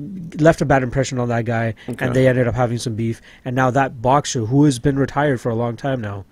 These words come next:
Speaker 1: uh, is s-, signed with this promotion to fight this guy.
Speaker 2: Really?
Speaker 1: Yeah.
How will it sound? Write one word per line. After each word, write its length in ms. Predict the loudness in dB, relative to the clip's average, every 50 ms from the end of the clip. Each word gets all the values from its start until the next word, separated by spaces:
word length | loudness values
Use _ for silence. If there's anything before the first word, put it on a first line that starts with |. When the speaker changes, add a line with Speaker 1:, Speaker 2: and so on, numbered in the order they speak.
| _ _ _ _ _ -20 _ _
Speaker 1:
uh, 420 | -4 -2 -2 0 0 -2 -4 -6 -10 _ _ _ _ _ _ _ _ _
is 360 | -2 0 0 0 0 -4 -8 _
s-, 300 | -10 -8 -6 -6 -6 -4
signed 360 | -4 0 2 2 2 2 2
with 140 | 0 -2 0
this 160 | -2 -4 -4
promotion 480 | -4 -6 -6 -4 -2 -4 -4 -4 -8 -8
to 140 | -4 -4 -6
fight 240 | -4 -4 -8 -8 -6
this 200 | -8 -10 -10 -8
guy. 260 | -10 -10 -12 -12 -14 -18 _ _ _ _ _ _ _
Speaker 2:
Really? 400 | -4 -2 0 0 0 -2 -4 -6 -12 -8
Speaker 1:
Yeah. 300 | -2 -2 -2 -2 -2